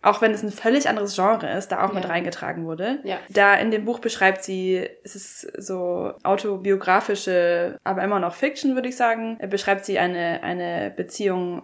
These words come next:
Speaker 1: zu ihrer Ex-Partnerin, die abusive war.
Speaker 2: Ja.
Speaker 1: Und, ähm, es ist jetzt irgendwie keine so lineare, erst passiert dann das und dann passiert das Sache, sondern es sind immer so kleine, wie so Schlaglichter in
Speaker 2: Mhm.
Speaker 1: so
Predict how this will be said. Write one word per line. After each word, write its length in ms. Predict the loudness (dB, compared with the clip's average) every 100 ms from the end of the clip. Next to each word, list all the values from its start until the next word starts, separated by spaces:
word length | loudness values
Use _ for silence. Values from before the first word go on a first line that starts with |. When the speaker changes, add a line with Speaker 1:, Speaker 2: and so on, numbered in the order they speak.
| -14
Speaker 1:
zu 140 | -10 -4
ihrer 520 | -2 0 -2 -2 2
Ex-Partnerin, 1000 | 2 2 0 0 2 0 0 0 -2 -4 -8 -10
die 440 | -6 0 0 -2 -10 _ _ _ _ _ _
abusive 500 | -4 -2 -4 -4 -8
war. 300 | -4 -4 -4 -10 _ _ _
Speaker 2:
Ja. 180 | -10 -10 -12 -20 _
Speaker 1:
Und, 280 | 2 2 4
ähm, 520 | 2 2 0 -4 -6 -10 -8
es 140 | -2
ist 100 | 4
jetzt 160 | 4 4
irgendwie 160 | 0
keine 800 | 0 0 2 2 2 0 -2 -4
so 140 | -4 0
lineare, 460 | 2 2 2 2
erst 260 | 0 -2 -4
passiert 260 | -4 -2 2
dann 400 | 2 0 -4 -6 0
das 220 | 2 2
und 60 | -2
dann 120 | -4
passiert 240 | -4 0
das 260 | 0 0 -6 -4
Sache, 280 | -4 -2 -2
sondern 220 | -2 -2
es 100 | -4
sind 80 | -8
immer 100 | -6
so 80 |
kleine, 600 | -10 -4 -2 0 -2 -4 -8 -14 -20 _
wie 80 | -4
so 300 | 0 0 2
Schlaglichter 920 | 2 2 2 2 2 2 2 2 2
in 80 | 2
Speaker 2:
Mhm. 380 | 4 2 0 -4
Speaker 1:
so 220 | -2 -2